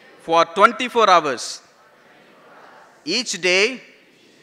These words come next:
and for one day of rest each week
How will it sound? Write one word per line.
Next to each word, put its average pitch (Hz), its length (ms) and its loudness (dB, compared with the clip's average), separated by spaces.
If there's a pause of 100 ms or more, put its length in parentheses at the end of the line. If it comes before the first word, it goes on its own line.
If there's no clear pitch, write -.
(420)
and 170 220 2
for 170 340 2 (120)
one 175 340 0
day 165 400 0 (1500)
of 135 240 -4
rest 147 420 -2 (1120)
each 226 380 -4
week 226 340 -4